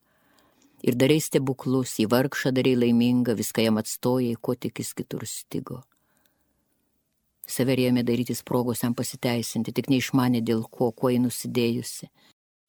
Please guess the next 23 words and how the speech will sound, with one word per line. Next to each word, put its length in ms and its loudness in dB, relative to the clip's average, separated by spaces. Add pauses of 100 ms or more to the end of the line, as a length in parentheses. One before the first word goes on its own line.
(100)
Ir 100 0
perpietėmis, 800 2
kada 220 2
pareina 340 4
valgyt, 380 2
nuėjo 320 2
šiukštus. 580 -4 (1500)
Visi 240 0
miegojo 560 2
pokaičio. 640 -6 (1120)
Pirkiuose 480 0
buvo 180 0
vienas 300 0
pats 260 -4
Mikoliukas, 560 -2
besėdys 540 -4
antrame 340 0
gale 240 -2
stalo, 480 -4 (800)
užsikniaubęs 720 -2
ant 80 -4
savo 260 -2
rankų. 460 -4